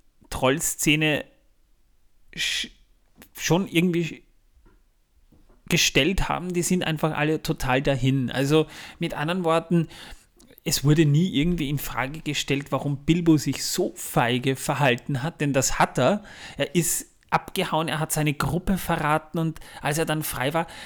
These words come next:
da hätte sie nichts unternommen, die Zwerge zu befreien, der ist in die Höhle geflüchtet. Und Gandalf, der lenkt sogar noch mehr davon ab, indem er dann einfach jetzt in der Höhle sein Pergament hervorhebt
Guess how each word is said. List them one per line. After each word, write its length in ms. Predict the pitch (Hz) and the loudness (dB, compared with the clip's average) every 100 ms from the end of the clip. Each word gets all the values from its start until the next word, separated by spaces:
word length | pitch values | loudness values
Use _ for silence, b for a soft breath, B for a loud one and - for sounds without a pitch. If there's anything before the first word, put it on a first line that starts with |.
| B | B
da 80 | 127 | -4
hätte 220 | 131 - | -2 0
sie 80 | 127 | 0
nichts 320 | 170 - 254 | 0 0 0
unternommen, 600 | 254 - 156 123 131 135 | 0 0 0 0 2 0
die 160 | 131 | -2
Zwerge 460 | - - 107 110 135 | -4 0 0 2 -2
zu 160 | - 139 | -2 -2
befreien, 420 | 147 - 127 147 | -2 -2 -2 0
der 160 | 156 | 0
ist 160 | 143 - | 0 2
in 100 | 143 | 2
die 160 | 180 170 | 2 2
Höhle 280 | 277 285 | 2 2
geflüchtet. 680 | - 131 - 113 - 110 - B B B B B | 0 -4 -2 -6 -4 -6 -6 B B B B B
Und 180 | 139 - | -2 0
Gandalf, 440 | 117 165 208 - - _ _ _ _ _ - | -2 0 -2 -4 -16 _ _ _ _ _ -2
der 100 | 160 | 4
lenkt 380 | 156 147 185 - | 6 4 2 -4
sogar 200 | - 156 | -2 0
noch 220 | 147 139 | 0 0
mehr 360 | 139 139 156 214 | 0 0 -2 -2
davon 360 | 220 - 165 - | -2 -2 -2 0
ab, 240 | 170 - | -4 -2
indem 360 | 180 160 156 180 | -2 0 0 0
er 80 | |
dann 160 | 165 160 | 0 0
einfach 420 | 151 156 165 120 - _ _ _ | -2 -2 -4 -6 -16 _ _ _
jetzt 400 | 156 175 196 - | 2 2 2 -4
in 140 | - 190 | 2 4
der 140 | 170 | 4
Höhle 300 | 139 208 254 | 4 2 2
sein 200 | - 156 | 0 -4
Pergament 720 | - 135 120 117 170 294 - | -2 -2 -2 -4 -4 -4 -6
hervorhebt 840 | 131 - 120 110 120 175 - - | -8 -4 -2 -2 0 -2 -4 -14